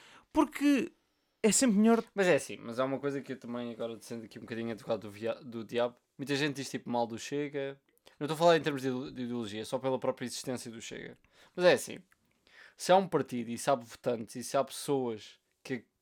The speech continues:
Speaker 2: que concordam com a ideologia do Chega, por mais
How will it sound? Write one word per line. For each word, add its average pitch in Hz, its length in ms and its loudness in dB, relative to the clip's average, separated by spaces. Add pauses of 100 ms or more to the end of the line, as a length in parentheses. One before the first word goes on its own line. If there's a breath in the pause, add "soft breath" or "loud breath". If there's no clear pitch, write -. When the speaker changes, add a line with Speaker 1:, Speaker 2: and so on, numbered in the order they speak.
(100)
Speaker 2:
que 127 140 -16
concordam 127 420 0
com 117 120 -8
a - 20 -2
ideologia 120 400 -4
do 113 100 -8
Chega, 117 380 -10
por - 180 -8
mais 131 480 0